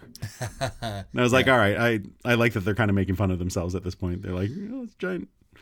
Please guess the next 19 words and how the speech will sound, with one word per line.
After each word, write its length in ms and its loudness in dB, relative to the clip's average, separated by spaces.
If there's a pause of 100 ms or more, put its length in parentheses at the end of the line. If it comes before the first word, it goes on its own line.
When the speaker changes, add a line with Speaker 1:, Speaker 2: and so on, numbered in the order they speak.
(320)
Speaker 2:
you 80 -6
know, 80 -6
knives 480 -4
everywhere, 500 -6 (180)
like, 260 2
scythes 680 0
and 300 0 (260)
Speaker 1:
Yeah. 300 -4
So 40 -20 (200)
was 80 6
Speaker 2:
machetes 460 4
and 120 2
shit." 280 0 (120)
Speaker 1:
was 140 -6
that, 100 -2
like, 160 -6
a 100 -2
thing 440 -2
with, 280 -6